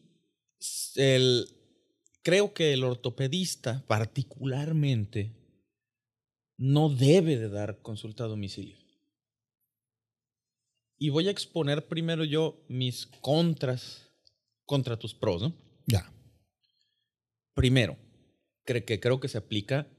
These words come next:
Speaker 1: a todos, que va desde médico general pasando por cualquier tipo de especialidad.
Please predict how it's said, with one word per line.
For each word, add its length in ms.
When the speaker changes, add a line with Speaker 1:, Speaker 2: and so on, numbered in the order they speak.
Speaker 1:
a 120
todos, 480
que 120
va 180
desde 220
médico 320
general 420
pasando 360
por 180
cualquier 580
tipo 300
de 80
especialidad. 640